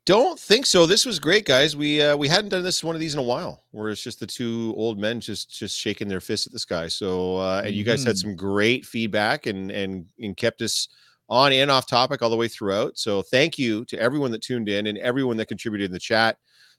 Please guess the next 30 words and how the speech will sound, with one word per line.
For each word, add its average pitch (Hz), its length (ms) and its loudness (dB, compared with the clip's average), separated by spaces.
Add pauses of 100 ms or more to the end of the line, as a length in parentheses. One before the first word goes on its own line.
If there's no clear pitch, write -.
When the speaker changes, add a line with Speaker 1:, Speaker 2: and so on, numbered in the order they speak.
(120)
Speaker 1:
This 104 220 -2
is 135 100 -2
why 113 240 8
we 127 140 0
do 135 140 0
this, - 440 -6
guys. 98 280 -6
So 98 640 -2
thank 107 200 0
you 101 160 -2
very, 117 300 4
very 98 240 0
much. 87 320 -10 (220)
Speaker 2:
Thanks 175 400 6
again, 165 200 6
everybody 151 360 10
that's 139 260 4
ordered 135 800 4 (800)
some 123 220 -4
merch. 135 560 0 (180)
The 85 80 -16
merch 117 300 -10
will 117 100 -4
be 113 100 -6
coming. 135 540 -6 (240)
Don't 92 140 -12
worry 110 180 0
about 117 240 0
that. 120 240 -2
It's, - 240 -4